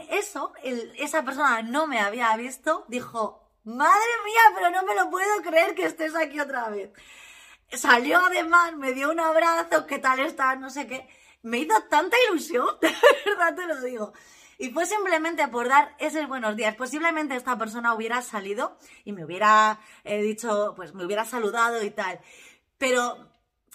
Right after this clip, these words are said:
mantener ese buenos días, mantener esa buena energía, ese darle las gracias cuando nos fuimos, creo que eso, eh, creo que eso es mi marca personal y creo que eso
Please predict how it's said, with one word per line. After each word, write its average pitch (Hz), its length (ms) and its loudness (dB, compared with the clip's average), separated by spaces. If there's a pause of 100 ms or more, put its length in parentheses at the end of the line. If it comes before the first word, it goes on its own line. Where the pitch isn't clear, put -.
mantener 254 840 0
ese 311 260 -4
buenos 262 400 -4
días, 226 360 -2
mantener 226 460 -4
esa 277 240 0
buena 240 220 -2
energía, 202 500 -4
ese 214 200 -10
darle 233 240 -4
las 202 160 -6
gracias 214 320 -10
cuando 214 220 -12
nos 180 180 -16
fuimos, 208 260 -10 (340)
creo 269 280 0
que 302 160 0
eso, 349 280 -6 (640)
eh, 220 720 -2 (680)
creo 359 320 0
que 269 140 0
eso 269 160 -4
es 254 120 -6
mi 226 120 -8
marca 214 440 2
personal 226 640 -4 (400)
y 240 120 -10
creo 294 280 0
que 294 160 -2
eso 320 340 -2